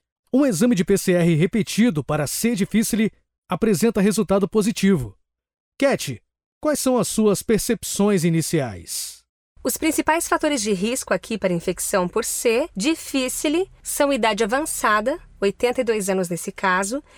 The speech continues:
Speaker 2: e o fato de a paciente viver em uma casa de repouso. Outros fatores de risco que não foram mencionados aqui são o uso de antibióticos, várias comorbidades ou supressão de ácido gástrico.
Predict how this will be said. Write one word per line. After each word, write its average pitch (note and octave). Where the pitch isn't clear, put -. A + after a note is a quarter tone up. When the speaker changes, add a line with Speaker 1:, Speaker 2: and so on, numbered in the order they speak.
Speaker 2:
e G3+
o -
fato B3+
de A3
a B3
paciente A#3+
viver A3
em A3+
uma A3+
casa G3+
de F#3+
repouso. C#3+
Outros D4+
fatores C4+
de A3
risco A3+
que C4+
não B3+
foram C4
mencionados G#3+
aqui A#3
são G#3+
o G#3
uso A3+
de G3+
antibióticos, G3
várias B3
comorbidades G#3
ou A3+
supressão B3+
de G#3+
ácido G#3+
gástrico. E3